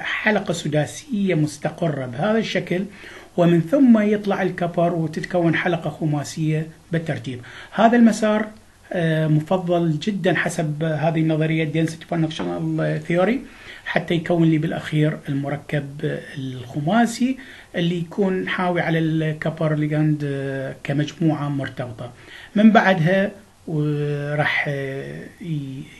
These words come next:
يرجع الهيدروجين بالحقيقة اللي انفقد ويستب-، يستبدل ال سي يو،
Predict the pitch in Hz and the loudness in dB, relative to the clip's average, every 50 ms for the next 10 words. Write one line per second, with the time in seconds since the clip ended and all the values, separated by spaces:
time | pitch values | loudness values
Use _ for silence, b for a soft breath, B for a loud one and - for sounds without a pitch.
0 | - 160 160 208 233 226 196 226 233 - 208 190 185 - 156 180 170 160 - 170 | -6 0 2 2 2 2 2 2 2 2 2 2 2 2 2 0 0 0 0 0
1 | 165 156 147 156 160 160 156 156 147 - - 165 - 156 151 151 156 151 147 151 | -2 0 0 0 -2 -2 -2 -2 -4 -6 -8 -8 -6 -6 -4 -2 -2 0 2 2
2 | 151 147 139 - 151 - - 156 156 151 151 B B B B B B B - - | 0 0 0 -4 -10 -6 -2 -2 -2 -2 -4 B B B B B B B -4 0
3 | 156 156 156 156 - - 180 175 180 - 143 - - - 175 156 147 156 151 147 | 2 2 2 0 0 -2 -2 -2 0 -4 -6 -6 -2 -2 -2 -2 0 -2 -2 -2
4 | 143 143 139 135 - - - 156 147 151 196 254 320 | -2 -4 -6 -8 -10 -8 -4 -2 -2 -2 -2 -4 -4